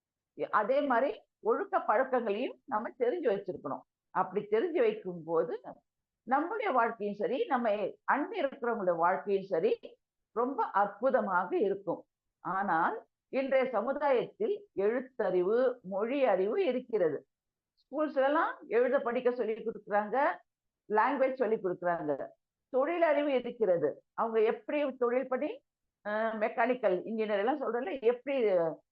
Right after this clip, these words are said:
அஹ், தொழிலை அமைச்சுக்கிறதுக்கான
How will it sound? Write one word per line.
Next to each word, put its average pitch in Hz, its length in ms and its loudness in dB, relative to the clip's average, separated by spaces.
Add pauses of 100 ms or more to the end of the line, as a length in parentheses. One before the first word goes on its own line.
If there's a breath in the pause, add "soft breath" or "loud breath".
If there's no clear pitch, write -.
(240)
அஹ், 185 640 0 (380)
தொழிலை 285 340 2
அமைச்சுக்கிறதுக்கான 208 920 0